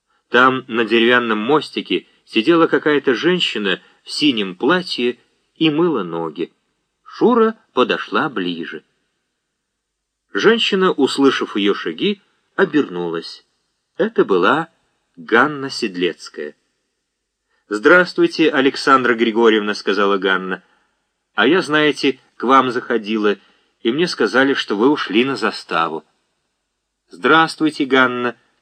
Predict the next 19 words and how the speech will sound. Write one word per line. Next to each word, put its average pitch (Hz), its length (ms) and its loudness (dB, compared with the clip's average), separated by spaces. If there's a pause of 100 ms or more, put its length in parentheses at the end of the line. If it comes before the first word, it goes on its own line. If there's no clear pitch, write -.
(520)
Шура 220 440 2
очень 170 420 2
обрадовалась 147 720 2
этой 98 180 -2
встрече, - 640 -2 (420)
и 120 120 4
они 131 480 0
расцеловались. 90 1000 -4 (1120)
«Почему, 220 420 2
Ганночка, 156 600 2
тебя 135 260 0
не 123 120 -4
видно? 95 360 -6 (560)
Ты 139 120 0
даже 135 320 2
в 110 120 -4
библиотеке 123 640 0
не 127 100 -4
показываешься». 120 840 -4